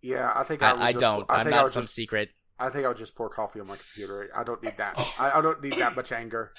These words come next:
Speaker 1: I've had anger
Speaker 2: No.
Speaker 1: today. I don't need, uh, war. Although, uh, they are, uh, uh, Patreon is, uh, uh, a call, uh, doing a call out for foodies, like, a month ago.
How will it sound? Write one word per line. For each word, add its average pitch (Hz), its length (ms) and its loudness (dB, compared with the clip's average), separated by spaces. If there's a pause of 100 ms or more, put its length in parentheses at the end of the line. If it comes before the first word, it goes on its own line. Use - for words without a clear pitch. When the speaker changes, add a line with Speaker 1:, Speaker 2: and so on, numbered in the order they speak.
(460)
Speaker 1:
I've 147 140 4
had 170 220 6
anger 160 300 2
Speaker 2:
No. 151 60 0
Speaker 1:
today. 143 380 0
I 127 100 -2
don't 127 220 -6
need, 123 280 -6
uh, 104 160 -6 (120)
war. 90 360 -12 (380)
Although, 147 680 2 (140)
uh, 117 280 -2
they 123 280 -4
are, 139 480 0
uh, - 400 -16
uh, 107 40 -12 (480)
Patreon 131 440 -2
is, 135 180 -8
uh, 107 480 -14
uh, 107 160 -8 (220)
a 127 40 -10
call, 123 280 -2
uh, 127 40 -10
doing 117 220 -8
a 107 80 -6
call 113 240 0
out 110 120 -6
for 107 100 -12
foodies, 123 420 -10
like, 107 180 -6
a 107 60 -10
month 104 260 -14
ago. 101 380 -10